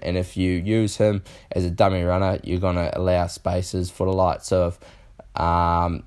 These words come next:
the outside backs like Mansour, who's had a great season, a great kind of comeback season. I feel like he's been a bit down in recent,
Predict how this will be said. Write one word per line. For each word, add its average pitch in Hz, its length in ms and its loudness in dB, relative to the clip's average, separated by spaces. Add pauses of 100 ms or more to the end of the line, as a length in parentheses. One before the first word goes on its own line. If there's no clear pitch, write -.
the 85 320 -4
outside 85 320 -2
backs - 300 -4
like 80 160 -2
Mansour, 90 580 -2
who's 90 220 -4
had 85 160 0
a 85 60 -2
great 82 380 -4
season, 87 400 -4
a 85 60 -4
great 90 260 -2
kind 95 240 0
of 82 160 -4
comeback 90 540 -2
season. 87 380 -4
I 85 80 -4
feel 95 180 -2
like 95 140 -2
he's 90 120 -6
been 98 140 -2
a 90 40 0
bit - 220 -4
down 98 300 2
in 95 220 -4
recent, 98 460 -4